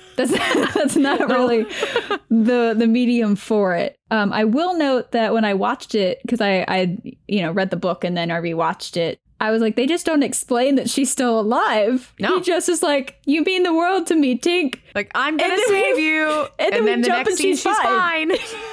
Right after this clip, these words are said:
Speaker 1: It's just, there isn't, like, there isn't a moment of him seeing her and her getting better or her
Speaker 2: No.
Speaker 1: being okay. You just see this, like, flickering light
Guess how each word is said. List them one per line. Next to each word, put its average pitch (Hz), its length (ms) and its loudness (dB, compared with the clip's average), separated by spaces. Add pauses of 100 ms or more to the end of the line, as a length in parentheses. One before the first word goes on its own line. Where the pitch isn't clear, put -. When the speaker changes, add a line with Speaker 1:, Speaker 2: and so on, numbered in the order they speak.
(340)
Speaker 1:
It's - 340 -6
just, - 460 -4 (400)
there 269 120 2
isn't, 269 320 -2
like, 220 400 -2
there 247 140 2
isn't 277 160 2
a 262 60 4
moment 233 400 2
of 208 100 -2
him 214 460 0 (180)
seeing 240 440 0
her 220 380 0
and 202 260 0
her 202 500 0
getting 190 320 0
better 269 500 -2 (160)
or 220 120 0
her 220 180 0
Speaker 2:
No. 202 60 2
Speaker 1:
being 214 300 0
okay. 214 300 0
You 247 100 2
just 240 160 0
see 262 80 0
this, 233 160 0
like, 202 140 0
flickering 220 640 -2
light 190 340 -2